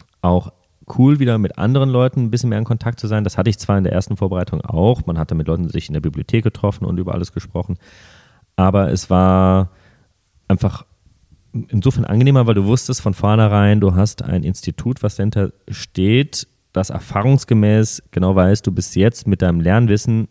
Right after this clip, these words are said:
da, wo du sein solltest, um entspannt dich vorbereiten zu können. Nach dem Monat war es so, dass man dann zwei Monate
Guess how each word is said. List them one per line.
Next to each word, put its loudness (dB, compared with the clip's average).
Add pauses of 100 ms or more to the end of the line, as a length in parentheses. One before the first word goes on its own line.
(320)
da, 0
wo 2
du 0
sein -2
solltest, 0
um -4
entspannt -4
dich -12
vorbereiten -4
zu -12
können. -10 (880)
Nach -6
dem -4
Monat 2
war 4
es 0
so, 4
dass 0
man 2
dann 4
zwei -2
Monate -2